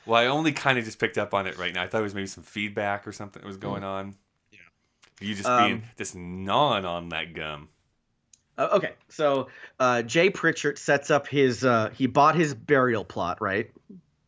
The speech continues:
Speaker 1: Sure. This is the plot. You know this has happened already in Modern Family, or this is part of your pitch?
Speaker 2: This is part of my pitch. He
Speaker 1: Okay,
Speaker 2: has
Speaker 1: so he's
Speaker 2: bought
Speaker 1: bu-,
Speaker 2: his
Speaker 1: he's bought
Speaker 2: burial
Speaker 1: his burial
Speaker 2: plot.
Speaker 1: plot, yes.
Speaker 2: And instead of letting his family p-, pick out the gravestone,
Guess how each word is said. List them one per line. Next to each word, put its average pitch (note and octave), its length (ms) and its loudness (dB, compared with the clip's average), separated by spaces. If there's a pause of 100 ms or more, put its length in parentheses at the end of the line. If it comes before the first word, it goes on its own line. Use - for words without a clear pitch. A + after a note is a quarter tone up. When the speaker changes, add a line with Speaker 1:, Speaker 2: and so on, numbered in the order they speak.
(160)
Speaker 1:
Sure. E2 380 -4
This A#2 180 -4
is A#2 120 -8 (140)
the - 60 -10
plot. - 400 -6
You A2+ 240 -6
know A2+ 240 0
this A2+ 220 -8 (140)
has G2 220 -10
happened A2 280 -2
already A2 380 -4
in D3+ 80 -6
Modern D3 280 -4
Family, C#3+ 300 -6
or G2+ 80 -6
this G#2 140 -8
is G#2 80 -12
part G2+ 240 -4
of F2+ 80 -8
your F2 120 -10
pitch? - 460 -10 (220)
Speaker 2:
This D#3+ 160 2
is E3 80 2
part E3 180 6
of C#3+ 60 4
my B2 100 2
pitch. G2+ 280 -6
He A2 120 -2
Speaker 1:
Okay, A#2 80 0
Speaker 2:
has D#2+ 100 -8
Speaker 1:
so D3 60 4
he's D3 140 8
Speaker 2:
bought - 20 -6
Speaker 1:
bu-, - 140 6
Speaker 2:
his C#3 80 -8
Speaker 1:
he's A2+ 100 0
bought C#3+ 80 6
Speaker 2:
burial B2 220 6
Speaker 1:
his - 40 -20
burial F2+ 260 0
Speaker 2:
plot. D2+ 280 -6
Speaker 1:
plot, - 60 -20
yes. - 320 -10 (500)
Speaker 2:
And C3+ 260 0 (120)
instead E3 600 -2
of C#3 300 0 (680)
letting D#3+ 200 4
his D3 160 0
family D#3+ 440 2
p-, - 100 -14 (140)
pick D#3+ 180 -2
out C3 160 2
the B2+ 80 -2
gravestone, A#2 800 0